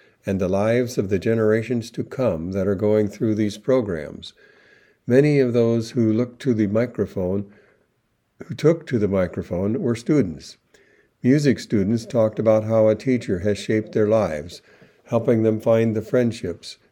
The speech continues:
and support they needed to thrive. I've been positively impacted by these teachers, and I couldn't imagine younger grades and future events not having the same experience.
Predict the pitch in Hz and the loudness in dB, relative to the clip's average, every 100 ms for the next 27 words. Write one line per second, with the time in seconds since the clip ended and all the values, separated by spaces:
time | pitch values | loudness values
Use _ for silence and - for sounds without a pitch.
0 | - 107 98 98 - 127 104 - 104 98 | -4 -4 -4 -8 2 2 2 0 -2 2
1 | 107 98 87 - 98 - 110 98 76 71 | 2 0 -2 -4 -6 0 0 2 -2 -8
2 | 87 _ _ _ _ _ _ - 107 110 | -14 _ _ _ _ _ _ -6 -2 0
3 | 107 110 104 - 131 131 139 - 131 120 | 0 -2 -2 0 0 2 -2 2 2 4
4 | 120 123 110 - 127 117 110 87 92 87 | 2 2 -2 -4 -4 -2 -4 -2 -2 -2
5 | 90 82 - 107 - 131 131 - _ - | -4 -8 -4 -4 -2 -4 -4 -8 _ -20
6 | - _ 117 107 101 98 - 147 135 135 | -20 _ 0 0 2 0 -2 -2 -2 -2
7 | 117 110 117 110 101 101 101 117 127 117 | 0 2 2 2 0 2 4 4 4 2
8 | 107 95 90 95 - _ _ _ 110 95 | 2 2 0 -4 -10 _ _ _ -6 -6
9 | - 123 123 - 127 113 104 87 - - | -4 -4 -4 -4 -2 -2 -2 -4 -8 -14
10 | - _ 104 113 104 107 104 101 101 98 | -20 _ -2 -2 -2 -2 0 -2 -2 -4
11 | 104 101 101 95 - 120 104 73 - - | -2 0 0 -4 -2 2 2 0 -10 -20